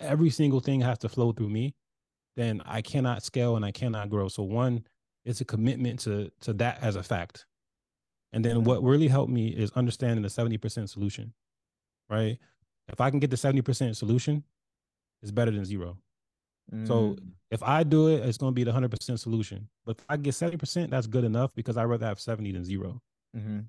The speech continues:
Speaker 1: And as long as you structure your business in a way, um, to where it's, it, it's still functional at a high level, regardless of that seventy percent solution or not, you'll, you'll be fine.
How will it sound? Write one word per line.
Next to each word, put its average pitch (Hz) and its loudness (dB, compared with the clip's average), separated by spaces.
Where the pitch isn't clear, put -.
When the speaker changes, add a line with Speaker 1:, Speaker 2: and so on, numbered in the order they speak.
Speaker 1:
And 117 4
as 107 0
long 143 4
as 135 2
you 139 2
structure 139 -2
your 120 -2
business 120 -2
in 117 0
a 104 2
way, 110 2
um, 101 -2
to 127 0
where 113 2
it's, 107 -2
it, - -16
it's 107 -2
still 135 2
functional 143 0
at 113 0
a 104 -2
high 120 0
level, 123 -2
regardless 110 -2
of 110 -8
that 107 -6
seventy 120 -2
percent 110 -6
solution 113 0
or 98 0
not, 117 0
you'll, 113 0
you'll 113 2
be 101 -2
fine. 113 -4